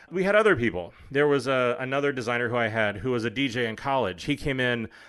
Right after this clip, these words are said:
and did a, a D J set talking about the different beats per minute and the way that that would correlate to different styles of music. We had other designers who would talk about, you know, escaping dictators in South American countries whenever they were a kid, or,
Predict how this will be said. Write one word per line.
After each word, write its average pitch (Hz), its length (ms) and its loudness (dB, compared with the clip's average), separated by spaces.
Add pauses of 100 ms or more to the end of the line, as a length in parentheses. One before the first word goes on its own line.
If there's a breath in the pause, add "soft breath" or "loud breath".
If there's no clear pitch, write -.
(200 loud breath)
and 127 160 -2
did 127 180 2
a, 120 180 4
a 127 80 -2
D 143 160 -2
J 135 200 0
set 98 280 -6
talking 127 260 -2
about 120 220 0
the 120 80 -2
different 123 480 -4
beats 127 200 -4
per - 140 -8
minute 123 360 -2
and 110 200 -4
the 113 60 -2
way 120 300 0
that 113 280 0 (240 loud breath)
that 131 140 2
would 127 140 -4
correlate 131 460 2
to 117 80 -10
different 113 300 -4
styles 113 360 -2
of 107 80 -4
music. 107 520 -6
We 135 140 -6
had 120 400 -4 (480 loud breath)
other 180 240 2
designers 113 480 0
who 135 100 -6
would 127 120 -6
talk 131 260 -4
about, 120 400 0
you 135 60 -8
know, 123 140 -4
escaping 131 680 -2
dictators 113 640 -2
in 123 140 -10
South 123 260 -4
American 120 340 -2
countries 120 540 -4
whenever 110 240 -2
they 113 140 -2
were 107 160 0
a 95 40 -6
kid, 120 440 -2
or, 107 220 -2